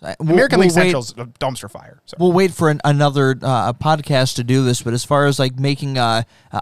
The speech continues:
Speaker 1: ideal trades, trades that need to happen, this one has been mentioned by a bunch of people. And first, uh, to say that, uh, all the, the, the media reporters for the, the, the Guardians are, uh, all concerned about the offense. There isn't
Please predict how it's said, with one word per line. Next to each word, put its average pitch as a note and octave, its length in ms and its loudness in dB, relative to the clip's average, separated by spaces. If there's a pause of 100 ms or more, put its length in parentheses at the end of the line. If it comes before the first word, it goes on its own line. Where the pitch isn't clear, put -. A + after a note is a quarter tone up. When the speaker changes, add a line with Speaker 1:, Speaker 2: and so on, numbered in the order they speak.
Speaker 1:
ideal C#3+ 420 0
trades, B2+ 500 -4
trades D#3 360 -4
that D3 140 -2
need C3+ 200 -4
to A2+ 80 -4
happen, A2 480 -4 (600)
this F3+ 220 0
one F#3+ 140 -4
has D#3+ 80 -2
been C#3+ 160 -2
mentioned D3+ 320 -2
by C#3 120 2
a B2 200 0
bunch C#3 280 -2
of C#3 60 -4
people. B2+ 240 -2
And B2+ 160 -8
first, F3+ 300 -2
uh, - 60 -8
to C3+ 200 -6
say D3 180 -2
that, C3+ 180 -2 (460)
uh, B2+ 260 4
all F3 220 2
the, D#3+ 260 0
the, B2 540 -2
the B2 140 -6
media D#3+ 360 -2
reporters C#3 680 -2
for C3 340 0
the, A2+ 480 0
the, A2+ 500 -2
the B2+ 120 -8
Guardians B2 540 -2
are, A2+ 300 -2 (440)
uh, F2+ 380 -4 (960)
all D#3+ 200 0
concerned C#3 360 0
about A#2+ 140 -2
the A#2+ 120 0
offense. G#2+ 500 -6
There D3 120 2
isn't C#3+ 200 -2